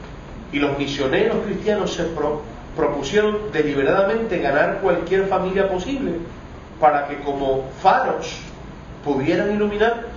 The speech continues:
por medio del evangelio la oscuridad circundante. Y de allí viene el tema de la familia extendida, por eso es que se habla apoyo a la familia extendida.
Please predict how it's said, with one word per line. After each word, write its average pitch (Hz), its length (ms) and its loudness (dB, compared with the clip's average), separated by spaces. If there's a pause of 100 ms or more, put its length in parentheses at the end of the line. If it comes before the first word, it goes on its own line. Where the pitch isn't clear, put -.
(260)
por 131 200 0
medio 180 240 4
del 196 100 0
evangelio 190 640 0 (440)
la 123 140 2
oscuridad 127 640 -2 (440)
circundante. 98 960 -4 (1080)
Y 156 120 -6
de 151 100 2
allí 226 360 -2 (640)
viene 220 400 0
el 143 220 -4
tema 208 240 0
de 170 120 2
la 151 100 2
familia 147 420 -2
extendida, 147 580 -6 (120)
por 135 120 -6
eso - 120 -6
es 170 60 -6
que 170 140 -6
se 180 60 -2
habla 185 360 0 (280)
apoyo 175 460 2
a 160 40 -2
la 143 120 -2
familia 131 360 -6
extendida. 113 540 -8